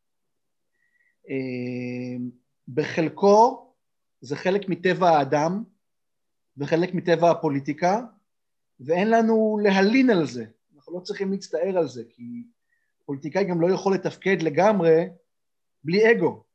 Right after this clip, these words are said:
בלי הצורך להראות הישגים, בלי הצורך לתקשר עם קהל, אה, אה, בלי הצורך לזכות באהדת וחיבת הציבור. זה מניע מאוד מאוד חזק, שלפעמים, לפעמים יכול גם, אה,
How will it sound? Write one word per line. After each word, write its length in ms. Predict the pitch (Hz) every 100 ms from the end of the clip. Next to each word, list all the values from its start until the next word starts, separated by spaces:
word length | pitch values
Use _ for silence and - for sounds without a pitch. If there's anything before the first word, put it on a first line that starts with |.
| _ 110
בלי 220 | 135 180
הצורך 680 | 180 - 180 185 190 - 156
להראות 360 | 139 135 147 180
הישגים, 540 | 175 165 147 160 165 151 _ _ _ _
בלי 120 | 139
הצורך 440 | 147 147 160 170 170
לתקשר 420 | 156 - - 165
עם 140 | 165
קהל, 600 | 165 151 139 165 165 165 165 _ _ _ _ _
אה, 60 | 131 131 127 127 127 127 127 123 123 127 - _ _ _ _
אה, 140 | 143 135
בלי 140 | 127 170
הצורך 420 | 165 180 185 170
לזכות 380 | 147 - 185 151
באהדת 580 | 170 147 139 131 185 180
וחיבת 400 | - 147 139 147
הציבור. 640 | - 165 143 175 139 - _ _ _ _ -
זה 180 | 123 147
מניע 460 | 147 170 226 233
מאוד 440 | 190 175 220 233 208
מאוד 280 | 190 202
חזק, 520 | 202 170 135 170 226 269 - _ _ _ _ _ _
שלפעמים, 600 | - 160 165 165 175 226 233
לפעמים 360 | 165 165 208 214
יכול 340 | - 202 202
גם, 300 | 175 190 196 190 165
אה, 400 | 160 151 151